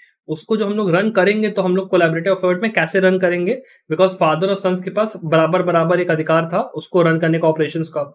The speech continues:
दो हज़ार छह में सुप्रीम कोर्ट ने इसमें एक judgment दिया था, जिसमें कहा था कि दोनों लोग भैया मिल के अपना run करो, लेकिन जो sons थे, उनका कहना था कि फादर जो है, ठीक से यहाँ पे cooperate नहीं कर रहे, तो उन्होंने जाके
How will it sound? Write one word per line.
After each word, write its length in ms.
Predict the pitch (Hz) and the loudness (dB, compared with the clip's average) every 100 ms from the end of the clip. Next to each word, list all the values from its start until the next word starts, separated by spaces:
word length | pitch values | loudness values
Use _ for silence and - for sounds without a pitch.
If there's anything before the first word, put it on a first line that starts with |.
| _ - _ - | _ -20 _ -4
दो 200 | 156 185 | 4 4
हज़ार 220 | 190 190 | 4 2
छह 180 | 190 190 | 0 -2
में 100 | 202 | -2
सुप्रीम 320 | 185 175 170 | -4 -4 -2
कोर्ट 240 | 180 180 | -2 -2
ने 60 | 185 | -4
इसमें 200 | 180 185 | -4 -4
एक 80 | 170 | -2
judgment 300 | 160 185 202 | -2 -2 -2
दिया 160 | 202 202 | -2 -2
था, 80 | |
जिसमें 280 | 196 170 180 | -4 -6 -4
कहा 180 | 165 180 | -2 0
था 140 | 240 175 - _ _ - | 0 -2 -6 _ _ -4
कि 60 | |
दोनों 300 | 156 165 180 | 0 2 2
लोग 160 | 180 175 | 2 2
भैया 180 | 170 170 | 2 2
मिल 180 | 170 | 2
के 120 | 175 170 | 0 -2
अपना 200 | 185 175 | 0 0
run 200 | 214 233 | 2 0
करो, 320 | 214 196 - _ - | -2 -4 -10 _ -8
लेकिन 280 | 147 180 170 | -4 -2 -2
जो 80 | 180 | -4
sons 400 | - 196 220 - | 0 0 -2 -2
थे, 80 | 220 | 0
उनका 240 | 180 175 | 0 0
कहना 240 | 185 175 175 | -2 0 -2
था 100 | 196 | -2
कि 100 | 202 | -4
फादर 380 | - 156 175 180 | -2 0 0 0
जो 100 | 180 | 2
है, 100 | 185 | 0
ठीक 260 | 170 170 | -2 -4
से 200 | - 190 180 185 _ - | 0 0 0 -6 _ -6
यहाँ 200 | 151 160 | -2 -2
पे 140 | 170 | -2
cooperate 500 | 175 170 160 170 180 185 | 0 2 2 2 0 0
नहीं 100 | 220 | -2
कर 120 | 262 | -2
रहे, 100 | 208 | -2
तो 120 | 175 | -2
उन्होंने 200 | 175 170 | -2 -2
जाके 280 | 175 175 | -2 -2